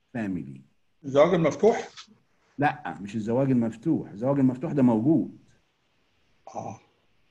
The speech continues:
Speaker 1: أوكي. لا، البوليامورس فاميلي دي إيه؟ قال لك، ما ده اللي بيخلونا نكرره وإحنا مش فاهمين. أي حاجة بين two consenting adults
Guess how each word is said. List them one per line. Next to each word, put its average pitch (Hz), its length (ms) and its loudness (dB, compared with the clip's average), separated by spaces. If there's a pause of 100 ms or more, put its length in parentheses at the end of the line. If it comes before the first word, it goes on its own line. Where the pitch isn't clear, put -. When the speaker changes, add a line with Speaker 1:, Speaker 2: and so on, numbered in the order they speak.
(120)
Speaker 1:
أوكي. 113 220 -10 (440)
لا، - 240 -8
البوليامورس 139 960 0
فاميلي 131 340 2
دي 107 160 -2
إيه؟ 107 320 -2 (460)
قال 190 180 0
لك، 190 220 -4 (460)
ما 110 120 -8
ده 123 120 -4
اللي 135 120 0
بيخلونا 117 540 0
نكرره 117 480 0
وإحنا 131 300 -2
مش 107 120 -6
فاهمين. 92 340 -10 (500)
أي 196 300 2
حاجة 139 420 -2
بين 113 500 0
two 208 280 4 (120)
consenting 123 760 0
adults 165 640 -4